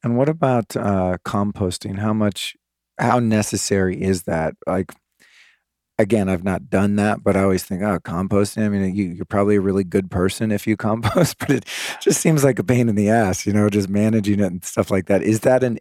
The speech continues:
integral part of a food forest, or could one produce food without actually composting their waste?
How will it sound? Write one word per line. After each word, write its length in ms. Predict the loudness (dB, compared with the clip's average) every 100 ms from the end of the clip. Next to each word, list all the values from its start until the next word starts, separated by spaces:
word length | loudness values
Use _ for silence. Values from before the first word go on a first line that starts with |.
| -2
integral 440 | -2 0 0 2 0
part 420 | -2 2 2 2
of 200 | -2 0
a 100 | -2
food 280 | 0 0 0
forest, 400 | 2 2 2 -4
or 80 | -4
could 260 | 2 2 2
one 460 | -2 0 0 -2 -4
produce 380 | 0 2 0
food 240 | 0 0 2
without 320 | 0 0 0
actually 340 | 0 -2 -4
composting 600 | -2 -4 -2 -4 -4 -6 -6
their 120 | -4
waste? 400 | -4 -4 -8